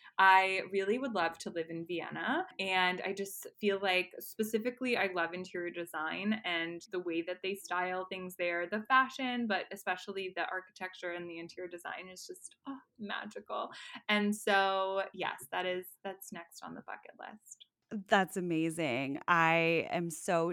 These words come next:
Speaker 2: I'm so jealous. I'm not as familiar with the, with the architecture or any of that, but I do have some Austrian ancestry, and I'd love to, I'd love to just explore. So I think you're gonna have such an amazing time, and I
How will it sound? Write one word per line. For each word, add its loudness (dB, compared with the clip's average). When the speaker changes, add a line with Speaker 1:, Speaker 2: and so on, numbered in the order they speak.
Speaker 2:
I'm -2
so -4
jealous. -2
I'm 8
not 12
as 6
familiar 6
with 2
the, 10
with 4
the 4
architecture 2
or 2
any 2
of -2
that, 6
but 8
I 8
do 2
have 0
some 6
Austrian 0
ancestry, 4
and 6
I'd 2
love 0
to, 4
I'd -10
love 4
to -4
just 2
explore. 4
So 2
I 8
think 6
you're 4
gonna 8
have 4
such 0
an 4
amazing 6
time, 2
and 2
I 4